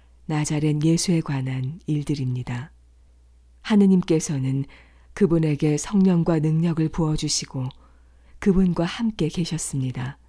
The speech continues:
그래서 그분은 두루 다니시며 좋은 일을 해주시고 악마에게 짓눌린 사람들을 모두 고쳐주셨습니다. 우리는 예수께서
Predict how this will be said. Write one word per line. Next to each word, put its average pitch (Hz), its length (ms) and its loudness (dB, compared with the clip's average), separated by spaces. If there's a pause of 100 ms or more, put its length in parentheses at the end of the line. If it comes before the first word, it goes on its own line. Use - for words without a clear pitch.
(600)
그래서 175 420 2
그분은 165 560 2 (160)
두루 190 260 6
다니시며 156 800 0 (260)
좋은 180 400 6
일을 160 220 2
해주시고 151 720 -4 (840)
악마에게 175 580 2
짓눌린 190 520 4
사람들을 170 720 -2 (280)
모두 165 400 2
고쳐주셨습니다. 127 1160 -4 (1120)
우리는 160 520 2 (640)
예수께서 160 840 0